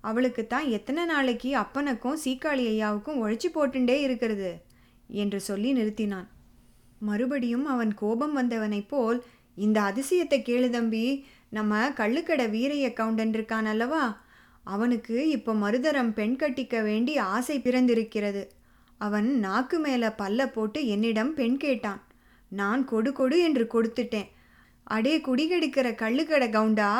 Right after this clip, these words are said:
உனக்கு இனிமேல் கட்டையோட தான் கல்யாணம்." என்று சொல்லிவிட்டேன் என்றான். கடைசியில், "சரி தம்பி, நாளைக்கு வந்து பார்க்கிறேன், உடம்ப நல்லா பார்த்துக்கோ" என்று சொல்லிவிட்டு போனான்.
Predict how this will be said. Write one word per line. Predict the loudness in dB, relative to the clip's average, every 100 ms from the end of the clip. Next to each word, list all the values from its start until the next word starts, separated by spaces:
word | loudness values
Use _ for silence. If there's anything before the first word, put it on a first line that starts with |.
| 2
உனக்கு | 0 0 0 0 0 0
இனிமேல் | 2 2 2 0
கட்டையோட | -4 0 2 4 4
தான் | 2 0
கல்யாணம்." | 0 2 2 2 0 -4 -12 _ _ _ -8
என்று | -2 -2 -2
சொல்லிவிட்டேன் | -2 -2 -2 -2 -4 -4 -2
என்றான். | -4 -4 -6 -10 _ _ _ _ _ _ _
கடைசியில், | -6 -4 -2 -4 -2 0 0 -2
"சரி | -2 -2 -2
தம்பி, | -2 -2 0 -2 -6 _ -12
நாளைக்கு | -2 2 2 0
வந்து | 0 0 2
பார்க்கிறேன், | 0 0 -2 -4 -8 _ -4
உடம்ப | -2 0
நல்லா | 0 2 2 2
பார்த்துக்கோ" | 0 0 -2 -2 -2 -8 _
என்று | -4 -2 -2
சொல்லிவிட்டு | -4 -2 -2 -2 -4
போனான். | -2 -2 -2 -6